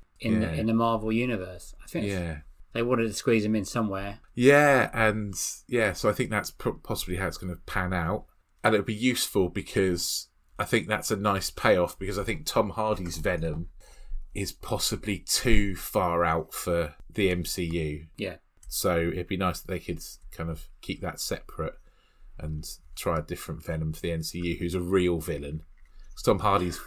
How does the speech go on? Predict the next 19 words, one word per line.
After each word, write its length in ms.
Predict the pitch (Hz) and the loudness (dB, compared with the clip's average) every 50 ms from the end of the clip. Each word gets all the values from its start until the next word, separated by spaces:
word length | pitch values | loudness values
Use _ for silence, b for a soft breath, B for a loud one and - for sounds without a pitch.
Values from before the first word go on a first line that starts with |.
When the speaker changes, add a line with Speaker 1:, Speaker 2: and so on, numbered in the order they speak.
| - - | -10 -2
Speaker 2:
Venom 280 | - 104 92 85 85 85 | 0 2 2 2 0 -2
is 120 | 85 80 | -2 -4
kind 200 | - - 107 90 | -4 -2 -2 -2
of 80 | 85 85 | 0 0
an 80 | 87 87 | 0 0
anti-hero 840 | 90 90 87 78 - - 92 87 101 92 87 82 80 80 80 80 | 0 0 -2 -4 -4 -4 -4 -2 0 0 0 0 0 0 0 0
almost, 380 | 82 80 78 78 78 76 - - | 0 -2 -2 -4 -4 -6 -4 -4
rather 220 | 82 80 78 78 | -4 -4 -4 -4
than 140 | 80 80 82 | -4 -4 -4
a, 380 | 82 80 - - - - - 85 | -4 -6 -8 -12 -16 -12 -12 -8
a 40 | |
villain. 420 | 78 - 90 82 80 73 73 73 - b b b b b b b b b b b b b b b - - 80 80 | -4 -4 -2 -2 -2 -4 -6 -8 -10 b b b b b b b b b b b b b b b -12 -8 -4 -2
And 240 | 80 - 92 87 | 0 0 0 -2
Speaker 1:
Mm. 180 | 82 - - - - - | -4 -6 -8 -10 -10 -8
Speaker 2:
we 100 | - 95 | -6 -4
need 180 | 87 87 85 78 | -2 -2 -2 -2
a 40 | 80 | -2
savage 800 | - - - - 87 80 - 80 78 76 - - - - - _ - - - - - - - - - | -2 -2 0 0 0 -2 -2 -4 -6 -6 -6 -10 -12 -12 -14 _ -20 -20 -20 -20 -20 -20 -20 -20 -16
Venom 580 | 76 80 85 85 76 78 76 73 73 73 73 | -6 -4 -2 -2 -2 -2 -4 -6 -6 -8 -10